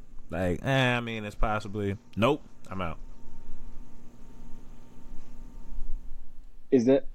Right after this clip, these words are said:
Speaker 2: but why are you that way? Is that because you don't wanna get your feelings hurt?
Speaker 1: No, it's not 'cause I don't wanna get my
Speaker 2: Or you
Speaker 1: feelings
Speaker 2: don't, or you don't wanna make her go through that?
Speaker 1: I don't want either one of us to go through that.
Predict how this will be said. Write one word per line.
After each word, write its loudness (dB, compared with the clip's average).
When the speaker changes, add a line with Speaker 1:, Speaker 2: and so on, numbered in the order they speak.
Speaker 2:
but 10
why 8
are 4
you 0
that -6
way? -10
Is 2
that 8
because 4
you 8
don't 8
wanna 6
get 4
your 0
feelings 6
hurt? 6
Speaker 1:
No, 6
it's 0
not 0
'cause 0
I 0
don't -2
wanna -4
get -4
my 0
Speaker 2:
Or 8
you 6
Speaker 1:
feelings 4
Speaker 2:
don't, -4
or 8
you 4
don't 4
wanna 2
make 2
her 2
go 4
through 0
that? -6
Speaker 1:
I 2
don't 4
want 0
either 6
one 4
of -4
us -6
to -8
go -6
through -10
that. -6